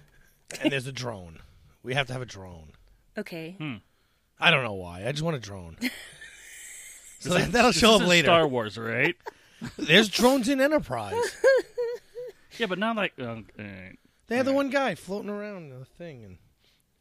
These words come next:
Speaker 1: the, the ship was doing barrel rolls for some reason. It made no sense. But if they can write nonsense, so can I.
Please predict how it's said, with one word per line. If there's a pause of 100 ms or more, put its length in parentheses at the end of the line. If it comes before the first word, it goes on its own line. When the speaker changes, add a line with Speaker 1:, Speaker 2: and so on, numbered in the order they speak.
(140)
Speaker 1:
the,
the
ship
was
doing
barrel
rolls
for
some
reason.
It
made
no
sense. (1300)
But
if
they
can
write
nonsense,
so
can
I.